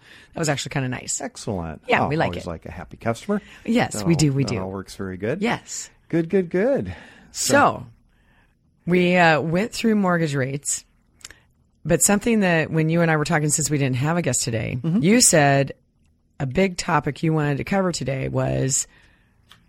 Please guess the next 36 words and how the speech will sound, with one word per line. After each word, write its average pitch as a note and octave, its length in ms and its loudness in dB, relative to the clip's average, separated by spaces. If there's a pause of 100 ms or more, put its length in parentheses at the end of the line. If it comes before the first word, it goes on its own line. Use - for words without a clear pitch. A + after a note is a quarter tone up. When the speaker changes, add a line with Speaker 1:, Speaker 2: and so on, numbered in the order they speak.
(640)
Speaker 1:
potentially G#3+ 640 0
who G3 580 2
is E3+ 140 -4
going E3 300 0
to D#3+ 80 -4
be D#3 140 2
put D#3+ 220 0
into E3 220 -2
the D3+ 80 2
position D3 580 -2
of C#3 180 -4
the B2+ 120 -4
sec-, - 280 0 (160)
you C#3+ 100 0
know, B2+ 60 0
hud E3 260 2
secretary. C3 680 -4 (240)
Speaker 2:
Right. D#3 320 4 (180)
Speaker 1:
Correct? F3 400 6
Speaker 2:
Right. - 120 -12
Yeah. B2 140 4
Speaker 1:
Did E3+ 140 4
you, G3 120 0
do D#3 120 -2
you F#3+ 80 4
wanna G#3 140 2
dive G3 300 6
Speaker 2:
Sure. G3+ 60 4
Speaker 1:
right G#3 120 6
on G#3 140 2
into G#3 220 2
that A#3 240 2
Speaker 2:
Oh, G#3+ 60 6
happy A3+ 160 6
Speaker 1:
topic? C4+ 200 4
Speaker 2:
to. F2+ 240 0